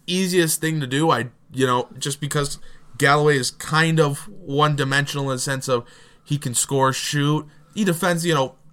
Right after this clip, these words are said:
adequately, but he's not known for it. So I, I thought this was a fine trade. You get a second-round pick out of it in a weak draft class. I mean, why not? You get to take a stab at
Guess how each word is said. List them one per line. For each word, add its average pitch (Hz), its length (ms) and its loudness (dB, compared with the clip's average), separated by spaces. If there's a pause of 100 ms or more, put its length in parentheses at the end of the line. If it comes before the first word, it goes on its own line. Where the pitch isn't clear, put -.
(160)
adequately, 147 580 4
but 117 140 -4
he's 123 140 -6
not 143 260 -2
known 135 260 0
for 107 340 -2
it. 110 200 -2 (720)
So 156 300 2 (140)
I, - 220 -2
I - 20 8
thought 254 280 2
this 143 160 0
was 123 120 -4
a 98 100 -6
fine 117 520 -2
trade. 127 500 -2
You 156 60 -2
get 139 180 2
a 131 140 2
second-round 123 840 -2
pick 143 240 -2
out 147 220 6
of 160 140 2
it 196 220 -2 (280)
in 139 100 -2
a 131 80 2
weak 139 280 0
draft 143 360 0
class. 175 380 2 (360)
I - 40 -8
mean, 196 160 -2
why 202 160 2
not? 202 380 2
You 139 60 -6
get 151 140 -2
to 160 60 -4
take 160 180 -2
a 170 80 -4
stab 160 380 0
at 156 220 -2